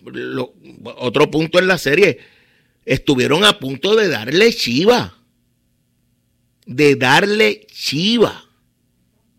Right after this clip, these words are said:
al campeón, al que en el papel tenía los mejores jugadores. No es lo mismo tener los mejores jugadores que tener el mejor equipo.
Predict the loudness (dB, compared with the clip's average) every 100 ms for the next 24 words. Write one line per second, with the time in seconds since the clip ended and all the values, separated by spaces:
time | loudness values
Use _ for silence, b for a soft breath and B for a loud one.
0 | _ _ _ _ _ -2 -2 0 -2 -4
1 | -2 0 4 4 2 -6 -14 _ _ _
2 | _ _ _ B B B 0 0 2 2
3 | 4 2 2 0 2 6 6 6 4 0
4 | _ _ _ _ _ _ _ _ _ _
5 | _ _ _ _ _ _ _ _ _ _
6 | _ _ 0 2 2 2 4 4 2 2
7 | -4 -2 2 2 4 2 0 -2 -6 -10
8 | -16 _ b b b b b 0 4 4
9 | 2 0 0 2 2 2 0 2 2 4
10 | 4 4 4 4 4 4 0 0 0 2
11 | 2 2 2 4 2 0 -10 -10 -18